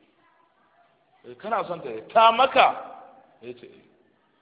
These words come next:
Sai ce, "Ina zuwa." Sai shiga gida. Ya ce, "Kin san wane?" "Ya yi miki?" "Eh." Sai fito. Ya ce, "To, abinda za a yi,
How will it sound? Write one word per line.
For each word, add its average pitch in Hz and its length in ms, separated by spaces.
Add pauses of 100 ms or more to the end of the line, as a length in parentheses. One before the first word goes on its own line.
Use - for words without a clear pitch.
(1160)
Sai 110 120
ce, 107 180
"Ina 104 220
zuwa." 98 300
Sai 113 140
shiga 98 240
gida. 92 300 (640)
Ya 143 120
ce, 135 140
"Kin 143 180
san 139 120
wane?" 123 400 (260)
"Ya 160 260
yi 196 60
miki?" 196 280
"Eh." 104 260 (760)
Sai 107 120
fito. 104 320 (1900)
Ya 110 140
ce, 98 240
"To, 92 560 (300)
abinda 120 440
za 120 200
a - 80
yi, 120 200